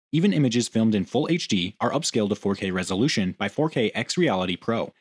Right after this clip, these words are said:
using a unique four K database. The full array local dimming also improves black levels and contrast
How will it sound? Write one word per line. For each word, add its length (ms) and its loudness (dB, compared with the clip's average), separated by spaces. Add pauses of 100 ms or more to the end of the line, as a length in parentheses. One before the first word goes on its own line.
using 280 2
a 40 4
unique 280 4
four 180 0
K 180 -2
database. 600 -4 (320)
The 80 -2
full 240 2
array 180 4
local 300 2
dimming 320 2
also 260 0
improves 300 2
black 280 -2
levels 300 -2
and 100 2
contrast 560 -2